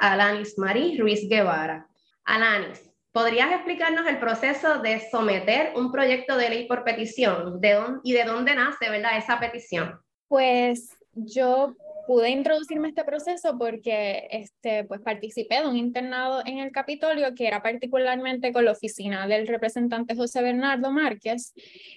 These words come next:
Speaker 2: Entonces, pues, como parte de, ¿verdad?, de la, de la experiencia, teníamos que redactar un proyecto de ley.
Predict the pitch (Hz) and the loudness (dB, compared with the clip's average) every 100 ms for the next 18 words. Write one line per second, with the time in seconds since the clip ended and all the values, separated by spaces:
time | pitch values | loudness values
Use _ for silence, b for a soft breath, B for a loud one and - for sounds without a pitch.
0 | - 240 254 247 247 247 302 - 269 - | -6 -2 0 0 -2 0 -2 0 -2 0
1 | 247 240 226 240 247 269 262 262 262 254 | 0 4 2 2 4 4 6 4 4 4
2 | 240 220 - - _ 233 226 226 226 247 | 2 2 -2 -6 _ 0 2 2 0 0
3 | 233 220 208 190 107 80 - _ - 233 | -2 -2 -6 -6 -10 -12 -16 _ -4 0
4 | 240 240 285 330 370 349 262 240 220 220 | 0 0 0 0 0 0 2 0 -2 -6
5 | 247 - 262 269 254 262 330 302 254 247 | -8 -4 -2 0 0 -2 -4 -2 0 2
6 | 240 220 208 202 - - - | 2 2 -4 -6 -6 -8 -12